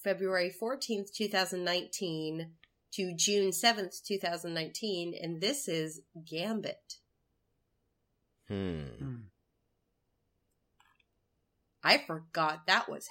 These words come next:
Speaker 1: even happening.
Speaker 2: Yeah, I thought that got scrubbed, but I guess,
Speaker 1: No.
Speaker 2: I guess not.
Speaker 1: Well,
Speaker 2: Still
Speaker 1: they
Speaker 2: with
Speaker 1: don't
Speaker 2: Channing
Speaker 1: have a
Speaker 2: Tatum?
Speaker 1: director.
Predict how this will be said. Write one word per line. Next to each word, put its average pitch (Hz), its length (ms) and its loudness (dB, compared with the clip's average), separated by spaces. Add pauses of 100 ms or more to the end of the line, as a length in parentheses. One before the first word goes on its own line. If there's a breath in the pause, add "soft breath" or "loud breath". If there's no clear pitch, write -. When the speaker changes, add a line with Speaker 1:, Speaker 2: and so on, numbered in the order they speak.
(120)
Speaker 1:
even 156 300 -6 (280)
happening. 233 520 2 (160)
Speaker 2:
Yeah, 110 160 4
I - 40 6
thought 139 200 2
that 127 180 6
got - 360 4
scrubbed, 78 600 0
but 82 160 -4
I 78 120 0
guess, - 260 2
Speaker 1:
No. 277 420 2
Speaker 2:
I 90 60 -2
guess 92 260 0
not. 85 380 -4 (420)
Speaker 1:
Well, 233 200 6
Speaker 2:
Still 135 160 10
Speaker 1:
they - 60 12
Speaker 2:
with 233 100 6
Speaker 1:
don't 247 100 8
Speaker 2:
Channing 247 160 10
Speaker 1:
have 269 100 10
a - 60 10
Speaker 2:
Tatum? 202 160 10
Speaker 1:
director. 196 560 6